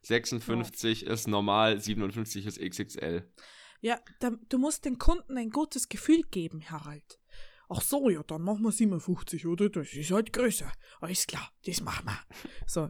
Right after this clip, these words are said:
Speaker 2: erste
Speaker 1: Gut.
Speaker 2: Kondomfabrik Bayerns.
Speaker 1: Amen.
Speaker 2: Ähm,
Speaker 1: Oh Gott, Hilfe.
Speaker 2: es gibt übrigens in Bayern Holzdildos, also so handgemachte, richtig schöne Holzdildos. Das
Speaker 1: Boah,
Speaker 2: hat irgendjemand
Speaker 1: wie
Speaker 2: mal
Speaker 1: ist
Speaker 2: aus
Speaker 1: das?
Speaker 2: Hobby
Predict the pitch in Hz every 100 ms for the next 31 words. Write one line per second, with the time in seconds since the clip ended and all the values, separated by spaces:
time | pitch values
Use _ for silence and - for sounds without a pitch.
0 | - 170 - 180 175 170 170 180 - 170
1 | - 147 143 147 - - 90 90 87 117
2 | 190 196 - - - - - - 180 -
3 | - 302 240 330 392 370 320 285 214 240
4 | 302 220 170 302 - - 165 151 139 143
5 | - 170 170 180 170 208 320 - 190 170
6 | - 180 254 - 247 - - 226 233 226
7 | 202 196 - - - 208 214 - - 156
8 | 151 147 147 165 - - - - - -
9 | - - 190 208 226 202 190 185 302 285
10 | 254 220 214 214 214 202 - 285 285 247